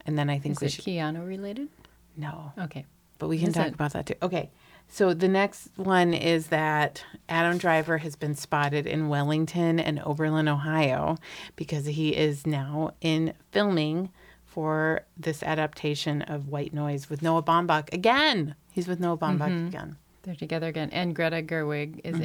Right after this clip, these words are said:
Speaker 1: Mm-hmm.
Speaker 2: it. And he's a Hitler studies professor. Did you read that?
Speaker 1: I just
Speaker 2: Read?
Speaker 1: read that he would be a professor.
Speaker 2: Is there a Hitler studies?
Speaker 1: I'm sure.
Speaker 2: Hitler
Speaker 1: I'm
Speaker 2: studies
Speaker 1: sure there's
Speaker 2: department?
Speaker 1: I have no doubt about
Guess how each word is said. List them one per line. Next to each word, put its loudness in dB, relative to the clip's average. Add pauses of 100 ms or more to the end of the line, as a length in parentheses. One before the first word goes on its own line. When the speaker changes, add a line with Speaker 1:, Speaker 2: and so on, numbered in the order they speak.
(100)
Speaker 1:
Mm-hmm. 2
Speaker 2:
it. -4 (600)
And 0
he's 2 (160)
a 2
Hitler -2
studies -4
professor. 2 (840)
Did 0
you 4
read 2
that? 2
Speaker 1:
I 2
just 2
Speaker 2:
Read? 2
Speaker 1:
read 8
that 4
he 2
would 4
be 2
a 0
professor. -8 (340)
Speaker 2:
Is -4
there 0
a -2
Hitler -6
studies? -6 (100)
Speaker 1:
I'm -6
sure. -10
Speaker 2:
Hitler -2
Speaker 1:
I'm -2
Speaker 2:
studies -2
Speaker 1:
sure 0
there's 4
Speaker 2:
department? 0 (220)
Speaker 1:
I 0
have -4
no -2
doubt -6
about -12